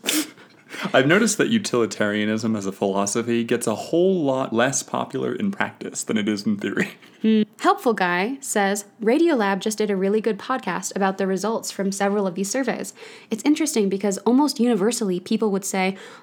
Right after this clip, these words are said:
Speaker 1: 'Obviously save the pedestrians.' But later, when people were asked if they would buy a car that would make a decision to put their life in danger to save someone else,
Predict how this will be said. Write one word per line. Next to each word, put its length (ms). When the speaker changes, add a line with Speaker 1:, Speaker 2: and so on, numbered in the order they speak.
Speaker 1:
'Obviously 560
save 360
the 80
pedestrians.' 800
But 300
later, 320
when 160
people 280
were 180
asked 300
if 120
they 100
would 220
buy 240
a 100
car 400
that 120
would 120
make 240
a 60
decision 420
to 80
put 160
their 140
life 260
in 100
danger 380
to 100
save 280
someone 260
else, 300